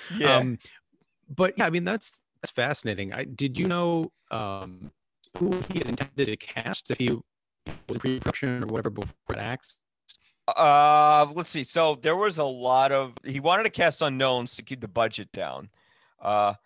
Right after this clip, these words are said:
Speaker 1: I think at
Speaker 2: Hmm.
Speaker 1: one point, but I think this might be a rumor, he wanted to use Jack Nicholson, which, w-, what? Uh, I don't think he, he made a joke that he was gonna cast Al Pacino at one point. I mean,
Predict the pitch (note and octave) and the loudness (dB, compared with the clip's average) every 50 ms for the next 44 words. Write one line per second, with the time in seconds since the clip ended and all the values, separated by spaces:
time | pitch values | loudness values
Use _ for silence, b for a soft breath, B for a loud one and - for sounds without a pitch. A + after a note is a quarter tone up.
0 | _ _ - - B2 - F#3+ E3+ E3 C#3+ D3 C3+ C#3 D3 C#3 - D3+ D3+ D3+ D3 | _ _ -8 -8 -4 -4 -4 -2 -2 -2 0 0 -2 -2 -2 -2 0 0 0 0
1 | - C#3+ - - B2+ B2 - - D3 A#2 C#3 B2+ - - C#3 B2 A2 A#2 A2 G#2 | -2 -4 -2 -2 -2 -2 -2 -8 -8 -6 -8 -10 -6 -4 -4 -4 -4 -6 -10 -10
2 | A2 G#2+ A2 A2+ A#2+ B2 B2 A#2 A#2 G#2+ A#2 A#2 A#2 A#2 A2+ A#2 A#2+ - _ - | -8 -8 -8 -6 -6 -6 -6 -8 -8 -8 -6 -6 -6 -6 -8 -10 -12 -10 _ -8
3 | A#2 A2+ G#2 - _ F2+ G2 G2+ - A#2+ B2+ - - C#3 C3+ C3+ C3+ C3+ A#2+ A2 | -4 -4 -4 -4 _ -14 -16 -10 -8 -8 -8 -8 -10 -10 -10 -12 -12 -14 -12 -10
4 | G#2+ G2+ - - - - - - _ _ _ _ _ _ _ _ _ _ _ _ | -10 -10 -10 -12 -14 -14 -16 -18 _ _ _ _ _ _ _ _ _ _ _ _
5 | _ _ G#2+ F#2 E2+ _ _ G2 G2 - - A#2+ A#2+ A#2 C3+ D#3 - - - - | _ _ -20 -20 _ _ _ -20 -20 -16 -8 -2 2 2 2 2 -2 -8 -12 -14
6 | B B B D#3 D#3 C#3+ B D3 D#3+ E3+ E3 D#3+ F3 F3 E3 D#3+ D#3 D3 C3+ - | B B B -20 -20 -8 B 4 4 6 6 6 4 2 2 2 2 0 0 0
7 | - D3 D3+ D#3+ D#3 C#3+ C3 _ D#3 D3+ C#3+ C3 C#3+ - C#3+ C3+ B2+ B2 A#2+ A#2+ | 0 2 2 0 -2 -4 -6 _ -6 -6 -6 -6 -6 -6 -6 -6 -8 -10 -12 -10
8 | A#2+ A3+ - - - _ _ _ _ _ _ _ _ _ _ _ _ _ _ _ | -10 -10 -10 -10 -12 _ _ _ _ _ _ _ _ _ _ _ _ _ _ _
9 | - D#3+ F3 G3 G#3+ G#3+ F3 D#3 C#3 - D#3 D#3 D3+ - - D3+ C#3 C#3+ C#3+ C3 | -4 -4 0 0 0 2 0 -2 -2 -2 -2 -2 -2 0 -2 -4 -2 -2 -6 -6
10 | A#2 C#3 C3+ B2+ - - C3+ B2+ B2 - - B2+ B2 - - - - - B2+ A#2+ | -6 -8 -8 -8 -4 -2 0 0 0 0 -2 -4 -4 -4 -8 -14 -10 -10 -8 -6
11 | A#2+ A2 G2+ E2+ F#2 G#2+ G#2+ G#2+ - - A2+ A2 G#2+ G2+ - A#2+ C3 C3 C#3 C#3+ | -4 -4 -4 -6 -6 -6 -8 -8 -10 -10 -10 -10 -8 -4 -2 -2 0 0 -2 -6
12 | C#3+ C3 A2 | -6 -8 -12